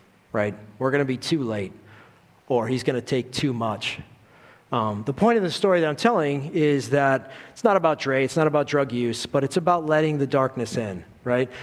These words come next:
Because for Dre, that darkness had a start. That darkness had a start, and whether it started as a small little thing,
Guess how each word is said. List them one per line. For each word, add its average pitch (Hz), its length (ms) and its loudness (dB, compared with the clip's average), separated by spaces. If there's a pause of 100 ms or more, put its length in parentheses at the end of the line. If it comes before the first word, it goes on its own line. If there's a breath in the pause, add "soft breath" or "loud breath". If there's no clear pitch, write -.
(140 loud breath)
Because 160 300 0
for 175 120 0
Dre, 175 380 2
that 156 180 2
darkness 170 440 2
had 147 120 2
a 120 60 -6
start. - 500 -2 (1500 loud breath)
That 170 160 2
darkness 202 380 2
had 170 160 4
a 143 40 -2
start, 127 380 0
and 147 120 0
whether 175 240 4
it 170 80 -2
started 196 340 2
as 175 160 2
a 160 60 2
small 185 420 2
little 170 220 4
thing, 156 480 0